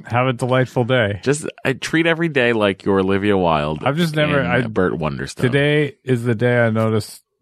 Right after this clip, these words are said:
Speaker 1: that you use that word quite a bit.
Speaker 2: All right.
Speaker 1: You describe things as delightful. I don't think it's bad. I think it's delightful.
Speaker 2: Well, I think when I take delight in something,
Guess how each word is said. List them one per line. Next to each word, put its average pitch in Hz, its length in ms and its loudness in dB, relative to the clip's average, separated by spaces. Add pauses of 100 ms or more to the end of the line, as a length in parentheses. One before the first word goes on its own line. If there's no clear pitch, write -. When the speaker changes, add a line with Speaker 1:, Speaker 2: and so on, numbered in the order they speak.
(440)
Speaker 1:
that 107 300 -2
you 107 180 -4
use 104 360 -2
that 101 220 -4
word 98 440 -4
quite 87 240 -8
a - 40 -14
bit. - 260 -16 (1400)
Speaker 2:
All 120 120 -2
right. 147 180 0
Speaker 1:
You - 60 0
describe 127 460 0
things 117 200 0
as 101 140 -8
delightful. 139 360 0
I 147 80 2
don't 208 120 2
think 139 100 2
it's 98 100 -2
bad. 135 340 0
I 127 40 2
think 131 140 2
it's 117 120 -6
delightful. 131 420 -2
Speaker 2:
Well, 175 100 2
I 147 120 2
think 170 220 -2
when 156 140 0
I 151 80 2
take 147 320 -2
delight 120 480 0
in 131 220 0
something, 87 600 -4